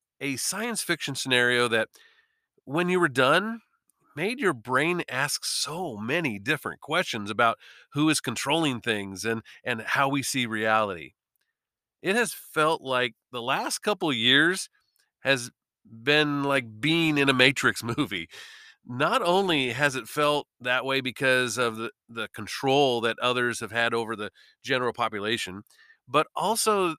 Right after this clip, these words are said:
the things that we've had to do to live in reality.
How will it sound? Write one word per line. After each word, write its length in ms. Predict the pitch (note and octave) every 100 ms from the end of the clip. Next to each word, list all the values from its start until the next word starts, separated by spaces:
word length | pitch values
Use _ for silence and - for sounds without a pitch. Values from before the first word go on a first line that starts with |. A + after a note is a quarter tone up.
| D3
the 140 | C#3+
things 480 | - E3 E3 D#3 C3+
that 260 | C#3+ C#3 - _ _ _ _
we've 240 | D3+ D#3
had 280 | C3 D3+ D3+
to 100 | C3+
do 720 | B2+ G#2+ C#3+ D#3+ D#3 D#3 D#3 A#2+
to 200 | F3 D#3+
live 540 | D#3 E3+ A3 E3 A#2+ _ _ -
in 200 | B2+ A2+
reality. 640 | G#2+ G2 D#2+ F2 C2 G1+